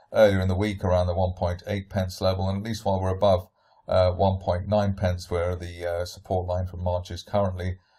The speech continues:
uh, looking forward to a retest of, uh, the, uh, best levels of the year to date at three point eight pence plus.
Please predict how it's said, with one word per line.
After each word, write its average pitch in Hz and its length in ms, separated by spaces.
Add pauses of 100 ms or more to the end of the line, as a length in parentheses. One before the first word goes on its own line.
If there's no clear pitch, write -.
(140)
uh, 92 260
looking 98 360 (100)
forward 92 460 (200)
to 98 540
a 92 200
retest 87 680
of, 90 300 (340)
uh, 85 320
the, 82 340
uh, 82 120
best 90 320
levels 85 480
of 87 220
the 95 80
year 85 260
to - 120
date 82 380 (340)
at 85 280
three 87 260
point 85 300
eight 82 200
pence 90 220
plus. - 480